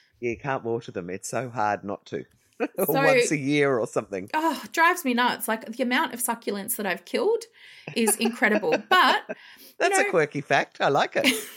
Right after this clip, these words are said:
Speaker 2: <laughs> I do love my indoor plants, though. Like, they're great. I love the greenery that they have, that they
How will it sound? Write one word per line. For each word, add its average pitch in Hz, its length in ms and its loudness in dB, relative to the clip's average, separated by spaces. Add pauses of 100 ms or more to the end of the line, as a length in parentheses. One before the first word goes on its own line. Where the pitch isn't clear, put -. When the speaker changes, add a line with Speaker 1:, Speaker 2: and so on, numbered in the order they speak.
(720)
Speaker 2:
<laughs> - 720 -18
I 320 80 4
do 349 140 0
love 254 160 0
my 220 100 -2
indoor 190 240 -2
plants, - 360 -4
though. 165 120 -2
Like, 202 240 -2
they're 190 100 -4
great. 160 360 -2
I 185 80 0
love 185 220 -4
the 180 60 -6
greenery 170 420 -6
that - 200 -8
they 170 120 -2
have, 180 360 -4 (220)
that - 160 -2
they 160 340 -2